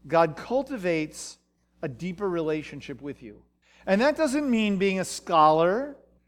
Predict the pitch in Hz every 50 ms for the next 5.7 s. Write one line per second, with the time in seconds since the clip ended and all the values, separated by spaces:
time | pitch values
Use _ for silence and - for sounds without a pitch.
0 | _ _ - 220 170 254 294 285 247 294 285 262 226 226 226 226 220 214 226 233
1 | 208 226 226 220 226 226 226 214 - 214 214 208 196 190 185 202 - - 190 185
2 | 180 175 170 160 165 - - - - _ - 214 240 240 247 247 208 - - -
3 | - - 220 214 214 214 214 214 208 214 - - 214 208 233 233 226 220 214 208
4 | 190 143 180 185 185 185 185 202 170 - - 190 185 196 208 196 - - - -
5 | 175 160 156 151 139 - - _ _ _ - 185 185